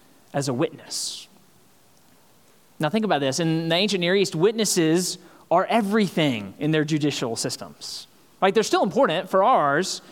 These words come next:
but they have no D N A testing. Right? They don't have audio and video recording of things to reference.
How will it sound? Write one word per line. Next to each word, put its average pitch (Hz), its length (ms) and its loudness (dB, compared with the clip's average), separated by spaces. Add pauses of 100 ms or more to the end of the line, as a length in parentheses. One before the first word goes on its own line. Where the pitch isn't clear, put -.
(360)
but 202 120 2
they 277 120 4
have 277 160 2
no 196 240 2
D 220 180 2
N 214 100 2
A 185 140 2
testing. 220 520 0 (880)
Right? 160 120 -2
They 190 80 2
don't 233 120 2
have 220 120 2
audio 208 380 4
and 196 100 2
video 185 320 4
recording 165 560 0
of 156 80 -2
things 165 420 0
to 190 100 0
reference. - 840 -2